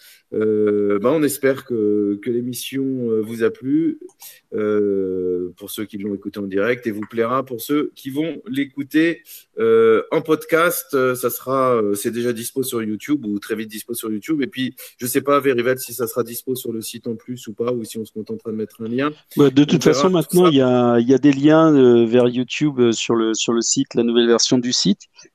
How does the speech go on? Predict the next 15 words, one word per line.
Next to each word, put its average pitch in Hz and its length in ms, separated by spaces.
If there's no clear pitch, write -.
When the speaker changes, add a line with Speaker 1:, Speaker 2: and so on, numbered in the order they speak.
Speaker 2:
Il 131 60
y 123 40
a 123 40
un 123 60
lien 131 220
Speaker 1:
Bon. 139 60
Speaker 2:
direct 123 360
vers 123 120
les 120 100
vidéos 113 380
du, 107 360
de 107 160
YouTube, 104 520
donc, - 260
euh, - 80